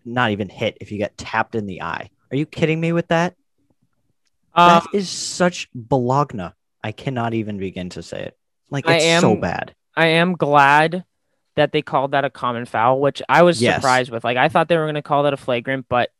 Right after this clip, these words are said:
Speaker 1: Yeah,
Speaker 2: it, it's
Speaker 1: for sure.
Speaker 2: good. It's good that they called that a common because Draymond Green obviously wasn't intentionally trying to hit LeBron in the face. Like, he was, he was
Speaker 1: No.
Speaker 2: going up to contest the shot. Like, that, that was good that they,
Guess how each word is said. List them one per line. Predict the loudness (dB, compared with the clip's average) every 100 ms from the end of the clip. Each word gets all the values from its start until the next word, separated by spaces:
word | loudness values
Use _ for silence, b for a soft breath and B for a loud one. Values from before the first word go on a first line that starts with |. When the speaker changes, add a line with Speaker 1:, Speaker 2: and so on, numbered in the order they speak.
| _
Speaker 1:
Yeah, | -6 -4 -4
Speaker 2:
it, | -4
it's | -6
Speaker 1:
for | -6
sure. | -2
Speaker 2:
good. | 2 2 0 -6 _ -8
It's | -8 -6
good | -2 0 4
that | 4 4 0
they | -4
called | -2 0 0 2
that | 2 2
a |
common | -4 -4 -2 -4 -6
because | -4 -4 -4 -10 B B -20
Draymond | -2 2 2 2 0 -4
Green | -4 0
obviously | 0 0 -2 -4
wasn't | 0 0 0 -8
intentionally | -10 -8 -8 -8 -6 -6
trying | -4 -6 -4
to | -4
hit | -4 -6
LeBron | -6 -6 -2 -2
in | -2
the | -8
face. | -8 -10 -8 -10
Like, | -12
he | -10 -8
was, | -8 -12 b
he | -8 -8 -6
was | -8
Speaker 1:
No. | -4
Speaker 2:
going | -2 -2
up | -2 -4
to | -4 -4 -4 _ -16
contest | -14 -4 -6 -4
the | -10
shot. | -6 -4 -4
Like, | -6 -2
that, | 0 0 4
that | 4
was | 4 0
good | -4 -4 -4
that | -6
they, | -6 -8